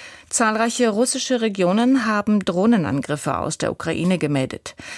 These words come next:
Ziele waren laut den örtlichen Behörden Bryansk, Woronesch, Kursk, Lipezk, Rjasan und Tula. Demnach sollen dort Dutzende Drohnen von der Luftabwehr abgefangen worden sein,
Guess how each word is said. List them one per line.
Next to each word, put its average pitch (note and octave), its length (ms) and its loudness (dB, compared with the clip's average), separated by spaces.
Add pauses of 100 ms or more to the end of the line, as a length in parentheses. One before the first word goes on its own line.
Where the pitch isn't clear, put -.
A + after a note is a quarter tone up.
(140)
Ziele G#3+ 640 2
waren G3 360 0
laut F3+ 380 0
den A#3 140 -2
örtlichen E3+ 480 -4
Behörden D#3+ 520 0
Bryansk, D3+ 600 -2 (320)
Woronesch, F3 680 0
Kursk, - 460 -2
Lipezk, - 720 -4 (180)
Rjasan D3 640 0
und E3+ 240 -2
Tula. G3 360 -2 (580)
Demnach E3+ 360 0
sollen F3 300 0
dort D#3 260 -2
Dutzende F3+ 440 -4
Drohnen F3 500 0
von A3+ 200 -4
der F#3 100 0
Luftabwehr D#3 640 -6
abgefangen D3 600 -4
worden C3 280 -2
sein, C#3 340 0